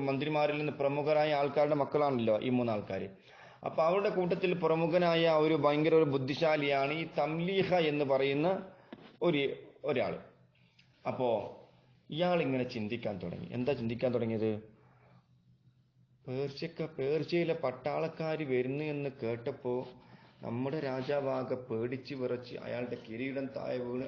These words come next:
അയാൾ തന്നെ എന്തായി? നിലത്ത് വീണ്. ഇയാൾ പടച്ചോനൊന്നുമല്ല, ഇയാൾ ദൈവമൊന്നുമല്ല,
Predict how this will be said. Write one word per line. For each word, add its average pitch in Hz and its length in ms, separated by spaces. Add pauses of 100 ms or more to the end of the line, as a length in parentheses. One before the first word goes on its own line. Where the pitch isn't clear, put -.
അയാൾ 123 420
തന്നെ 147 300
എന്തായി? 127 440 (720)
നിലത്ത് 101 380
വീണ്. 98 260
ഇയാൾ 147 380
പടച്ചോനൊന്നുമല്ല, 120 800
ഇയാൾ 113 240
ദൈവമൊന്നുമല്ല, 110 600